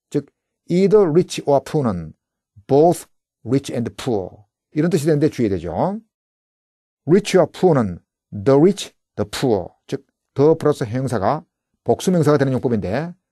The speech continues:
여기는 대꾸로 사용되기 때문에 앞에 정관사가 생략됐죠. Dogs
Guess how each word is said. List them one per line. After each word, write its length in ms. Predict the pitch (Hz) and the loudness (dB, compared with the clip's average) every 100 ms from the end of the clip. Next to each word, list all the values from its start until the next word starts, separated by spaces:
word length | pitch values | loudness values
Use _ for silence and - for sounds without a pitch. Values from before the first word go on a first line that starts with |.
| _ 123 | _ -4
여기는 260 | 120 113 | -4 -4
대꾸로 320 | 104 101 156 | -6 -6 -4
사용되기 340 | 151 127 113 - | -2 -2 -4 -4
때문에 380 | 104 92 120 135 _ | -6 -6 -8 -12 _
앞에 160 | 107 104 | -10 -6
정관사가 380 | 110 113 101 98 | -6 -6 -6 -8
생략됐죠. 760 | 113 92 80 - 92 165 220 _ _ _ _ _ _ _ _ _ _ _ - 104 | -8 -8 -10 -10 -6 -6 -8 _ _ _ _ _ _ _ _ _ _ _ -10 0
Dogs 480 | 160 196 208 - | 2 4 0 -4